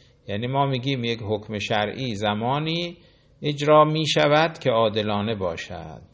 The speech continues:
اگر عادلانه نباشه دیگه اجرا نمی‌شود. مثلاً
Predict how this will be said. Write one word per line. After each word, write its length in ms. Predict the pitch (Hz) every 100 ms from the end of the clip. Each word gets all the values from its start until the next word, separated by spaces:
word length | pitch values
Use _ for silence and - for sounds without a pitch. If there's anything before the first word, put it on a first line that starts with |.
| _ -
اگر 260 | 104 113
عادلانه 540 | 117 107 110 110 107 107
نباشه 500 | 104 101 104 - 147
دیگه 280 | 135 143 135
اجرا 300 | 104 107 120
نمی‌شود. 720 | 131 113 95 95 87 85 110
مثلاً 400 | 90 87 82